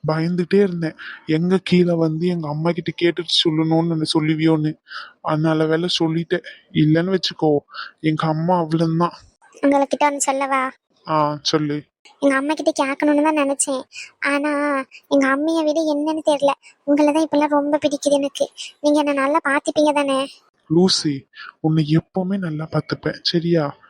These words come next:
Speaker 1: ம், எப்பமாச்சும் உன்னை திட்டிருக்கேனா? நீ ஏதாச்சும் லூசுத்தனம் பண்ணாதான் எனக்கு கோவம் வருது.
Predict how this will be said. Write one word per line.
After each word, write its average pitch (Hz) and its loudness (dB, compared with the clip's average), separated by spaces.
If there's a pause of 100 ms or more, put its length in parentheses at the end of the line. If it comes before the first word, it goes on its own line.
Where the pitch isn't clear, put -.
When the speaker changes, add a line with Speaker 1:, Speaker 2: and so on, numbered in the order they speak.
(300)
Speaker 1:
ம், 226 6 (600)
எப்பமாச்சும் 185 0
உன்னை 170 0
திட்டிருக்கேனா? 156 0 (480)
நீ 160 2 (120)
ஏதாச்சும் 196 0
லூசுத்தனம் 175 -4
பண்ணாதான் 156 0
எனக்கு 185 2
கோவம் 156 4
வருது. 139 -4